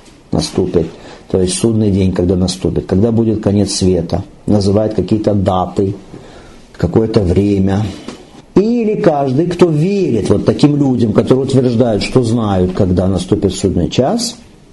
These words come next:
они являются неверующими, они являются лжецами,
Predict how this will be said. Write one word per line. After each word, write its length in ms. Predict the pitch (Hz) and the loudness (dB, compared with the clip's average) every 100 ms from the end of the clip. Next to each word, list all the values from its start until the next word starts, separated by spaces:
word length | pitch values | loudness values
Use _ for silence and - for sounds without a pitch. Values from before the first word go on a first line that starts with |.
| - - - | -20 -18 -2
они 280 | 113 143 | 0 0
являются 440 | 131 104 123 123 131 | 0 2 0 0 0
неверующими, 960 | 117 113 87 73 69 - - - - - - - - - - | 0 2 2 2 0 -2 -8 -8 -8 -12 -20 -20 -20 -20 -6
они 280 | 92 104 | -2 0
являются 480 | 123 107 117 123 127 | 0 0 0 0 0
лжецами, 960 | 113 101 113 - - 104 92 82 80 80 | 0 0 -2 -2 -2 0 2 2 0 -4